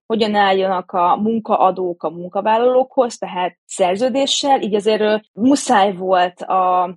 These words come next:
különböző feltételeket írásba foglalni. Tehát például az nagyon érdekes, hogy Európa szerte, és hát Magyarország is ebbe a csoportba tartozik, tehát nagyjából a tizenkilencedik század második feléig nem voltak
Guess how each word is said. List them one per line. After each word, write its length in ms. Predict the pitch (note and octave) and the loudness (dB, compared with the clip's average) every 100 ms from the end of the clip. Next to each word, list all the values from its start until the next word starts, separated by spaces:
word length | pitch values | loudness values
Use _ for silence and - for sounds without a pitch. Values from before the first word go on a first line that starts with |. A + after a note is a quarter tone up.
| _ | _
különböző 440 | - A3+ G3+ F#3 F#3+ | -4 -4 -2 -4 -6
feltételeket 720 | - G3 F#3+ F#3+ F3+ F3 E3+ | 0 0 0 -2 -4 -4 -8
írásba 420 | - E3 D#3+ - - | -8 -8 -8 -10 -12
foglalni. 420 | F3 E3 F3 E3 | -8 -6 -4 -6
Tehát 260 | E3 E3+ F#3+ | -8 -12 -4
például 240 | A3 A3 | -2 0
az 80 | D#4 | 0
nagyon 120 | C4+ | 0
érdekes, 640 | G#3+ A3+ - - F#3 G3+ - | 0 0 -2 -4 -4 -2 0
hogy 240 | F#3+ F#3 - - | 0 0 -2 -2
Európa 420 | B3+ B3+ G3+ G3 | 2 4 2 -2
szerte, 520 | - G3 F#3 F#3 F#3+ | -6 0 2 2 -2
és 160 | F#3 F#3+ | -2 -4
hát 120 | G3 | -8
Magyarország 580 | G#3+ A#3+ F3+ F#3 - F3+ | -6 -4 -2 -4 -6 -8
is 180 | F#3 F#3 | -6 -6
ebbe 300 | F3+ F3+ F3 | -6 -4 -2
a 240 | E3+ E3+ | -2 -4
csoportba 420 | - F#3 F#3 F3+ | -8 -8 -6 -6
tartozik, 600 | E3+ G3 G#3+ B3 C#4 - _ | -6 -4 -4 -2 -4 -6 _
tehát 160 | A#3+ - - | -12 -10 -4
nagyjából 720 | C#4 D4 G#3 F#3+ A#3 C4 B3+ | -2 0 0 2 4 6 4
a 80 | |
tizenkilencedik 640 | - A#3+ G#3+ G3+ G3 F3+ - | 0 -6 -6 -6 -10 -12 -6
század 280 | G#3+ G3 | -4 -4
második 360 | F#3 G#3 F3+ - | -6 -10 -10 -16
feléig 380 | - G#3 A#3 A3 | -8 -2 -2 -4
nem 180 | E4 A#3+ | -8 -6
voltak 400 | - - - | -6 -6 -8